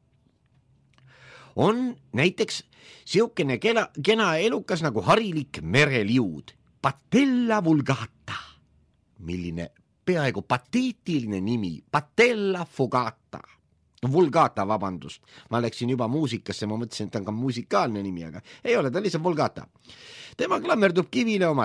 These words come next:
lihaselise jalaga. Vaatame vee alla. Vee all elab edukalt tigu, Galiostoma zis-, zizüfinum.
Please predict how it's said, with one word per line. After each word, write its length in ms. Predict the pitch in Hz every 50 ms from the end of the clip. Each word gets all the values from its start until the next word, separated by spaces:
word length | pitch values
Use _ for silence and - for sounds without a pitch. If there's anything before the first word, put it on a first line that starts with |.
| 95 87
lihaselise 800 | 85 123 175 156 139 139 139 - 131 123 127 120 - 120 101 90 - 67 -
jalaga. 540 | 87 107 147 156 139 110 98 87 - - - - - - _ _ _ _ _ _ _ _ _ _ _ _ _ _ _ _ - - - - - - - - - - - - _ _ _ _ - 104
Vaatame 540 | 151 220 254 - - 226 240 247 240 - - - 92
vee 220 | 95 208 233 220 220 214
alla. 320 | 202 135 98 76 64 60 - - _ _ _ _ _ _ _ _ _ _ _ _ _ _ _ _ _ _ -
Vee 260 | 110 135 139 131 139
all 180 | 147 143 131 117
elab 320 | 127 131 117 95 - - - _ _ _
edukalt 540 | - 165 165 208 - - - 151 147 123 - _ _ _
tigu, 580 | - 196 220 185 - 170 135 117 107 - - - _ _ _ _ _ _ _ - - - - - - _ _ -
Galiostoma 1120 | 139 160 185 170 165 190 202 185 - - - - - 254 254 247 247 233 233 240 226 214 190 - - - - - -
zis-, 600 | 104 98 98 107 147 208 180 - - - - - - _ _ _ _ _ _ _ _ _ 127
zizüfinum. 1500 | 113 95 104 170 190 180 147 123 117 120 120 120 135 190 240 262 170 - - - 139 147 135 120 101 85 78 69 55